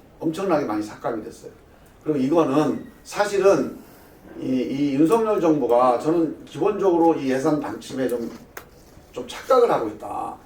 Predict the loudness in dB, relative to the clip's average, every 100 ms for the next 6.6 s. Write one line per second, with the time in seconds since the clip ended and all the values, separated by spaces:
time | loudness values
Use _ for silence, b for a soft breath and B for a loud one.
0 | b b -8 0 2 4 2 0 0 2
1 | 2 4 2 0 0 2 2 0 -4 -4
2 | -4 -6 -6 -6 -4 -6 -8 -18 -10 -4
3 | -2 -2 -6 -2 0 0 -4 B B B
4 | -10 -8 -8 -10 -4 -4 -4 -10 -4 -4
5 | -2 -4 -6 -8 -4 -2 -2 -2 -4 -6
6 | -4 -2 -2 -2 -2